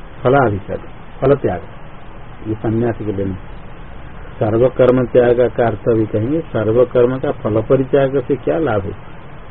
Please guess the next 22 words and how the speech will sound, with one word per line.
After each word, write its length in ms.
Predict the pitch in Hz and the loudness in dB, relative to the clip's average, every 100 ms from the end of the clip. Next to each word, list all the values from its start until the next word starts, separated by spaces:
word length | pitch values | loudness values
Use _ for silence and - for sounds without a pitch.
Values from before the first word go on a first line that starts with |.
| - - - | -16 -10 -2
कर्म 280 | 107 120 | 0 0
करेगा 360 | 123 127 147 165 | 4 6 8 6
और 120 | 165 | 6
फल 220 | 139 131 | 4 4
त्याग 260 | 127 139 127 | 6 6 6
करेगा 320 | 123 120 120 | 6 4 0
तो 160 | 113 117 | -2 -2
क्या 180 | 156 156 | 0 0
प्रयोजन 460 | 127 110 95 92 | 2 2 2 -4
है? 60 | 90 - - - - - - - - - | -6 -12 -14 -14 -14 -16 -16 -16 -14 -6
ठीक 160 | 113 117 | -2 0
है, 80 | |
नहीं। 200 | 98 104 - - - - - - | -2 -4 -10 -14 -16 -16 -12 -6
गौण 340 | 113 120 143 | 2 6 6
से 300 | 147 - 160 | 4 4 6
मुख्य 360 | 151 123 - 143 | 6 4 2 0
से 160 | 135 143 | 4 4
व 160 | 139 | 4
संन्यास 440 | 135 120 117 131 127 | 2 0 0 0 0
से 200 | 123 - | -2 0
फलम 360 | 123 - 127 127 | 0 0 0 0
पितृचितितम 1120 | 127 110 127 110 - 110 117 - 120 127 135 | 0 -2 -2 -2 -4 -6 -6 -2 0 0 -4